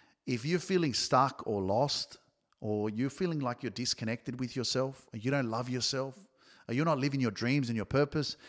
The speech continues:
you need to listen to episode one hundred eighty-six of this podcast because it's gonna change your fucking life."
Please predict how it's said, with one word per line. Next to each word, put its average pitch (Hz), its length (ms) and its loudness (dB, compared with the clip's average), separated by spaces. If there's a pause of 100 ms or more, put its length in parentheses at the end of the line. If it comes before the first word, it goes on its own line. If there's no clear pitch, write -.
(200)
you 139 140 2
need 139 160 2
to 107 100 -2
listen 107 300 -2
to 98 120 -4
episode 98 480 -2
one 98 220 -2
hundred 98 360 -4
eighty-six 95 540 -8
of 87 60 -12
this 92 140 -10
podcast 92 580 -6
because 92 240 -12
it's - 120 -10
gonna 90 200 -12
change 95 320 -8
your - 80 -14
fucking 85 380 -12
life." 85 320 -12